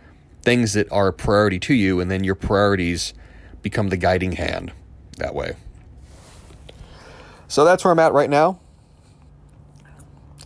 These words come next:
The podcast, because I now have the capability to record these episodes on my phone, the audio quality may not be that great. They are never going to be edited, so anyone that wants to reply back on Twitter or wherever,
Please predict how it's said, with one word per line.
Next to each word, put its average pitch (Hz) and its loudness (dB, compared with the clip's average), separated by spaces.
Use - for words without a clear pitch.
The 110 2
podcast, 139 2
because 123 2
I 98 0
now 104 2
have 107 -2
the - -18
capability 101 -2
to - -8
record 101 -4
these 92 -6
episodes 92 -4
on 90 -4
my 85 -4
phone, 175 2
the 98 -4
audio 113 4
quality 120 0
may 92 -6
not 95 -2
be 104 -6
that 95 0
great. 143 2
They 90 -6
are 87 0
never 113 0
going 110 0
to 92 -8
be 90 -2
edited, 95 -2
so 65 -10
anyone 92 -4
that 87 -6
wants 87 -6
to - -12
reply 92 0
back 87 -2
on 62 -10
Twitter 90 -6
or 80 -4
wherever, 87 -2